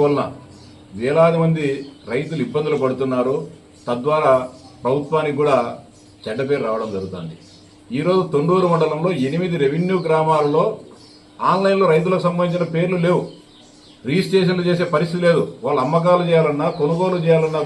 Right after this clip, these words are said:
కూడా దానికి సంబంధించిన రెవెన్యూ రికార్డులు ఆన్లైన్లో లేనందువలన ఇబ్బందులు పడడం జరుగుతోంది.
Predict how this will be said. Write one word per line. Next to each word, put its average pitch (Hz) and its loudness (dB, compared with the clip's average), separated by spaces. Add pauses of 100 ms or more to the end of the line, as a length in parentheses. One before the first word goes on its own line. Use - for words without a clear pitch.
కూడా 165 2 (680)
దానికి 156 0
సంబంధించిన 175 0 (380)
రెవెన్యూ 175 0 (1000)
రికార్డులు 180 2 (920)
ఆన్లైన్లో 190 2
లేనందువలన 165 4 (540)
ఇబ్బందులు 165 0
పడడం 131 -2
జరుగుతోంది. 117 -2